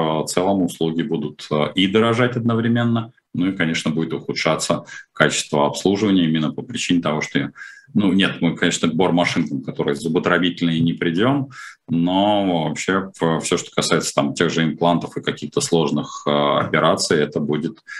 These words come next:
весьма-весьма дорогостоящее и весьма и весьма непросто для всех. Поэтому, э, как это, растите свой капитал, человеческий капитал, растите свои,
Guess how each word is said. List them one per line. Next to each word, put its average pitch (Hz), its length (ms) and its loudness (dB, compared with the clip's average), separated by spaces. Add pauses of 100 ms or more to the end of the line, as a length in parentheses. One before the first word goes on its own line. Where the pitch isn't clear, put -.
(200)
весьма-весьма 76 640 0
дорогостоящее 78 880 0
и 85 80 2
весьма 80 380 -2
и 76 40 -2
весьма 76 340 -2
непросто 92 580 -2 (340)
для 80 300 0
всех. - 400 -2
Поэтому, 95 680 2 (380)
э, 80 640 2
как 69 180 -4
это, - 240 -2 (1080)
растите - 460 2
свой 123 340 2
капитал, 78 480 -2
человеческий 85 600 -2
капитал, 80 460 -2
растите 107 400 0
свои, 90 540 2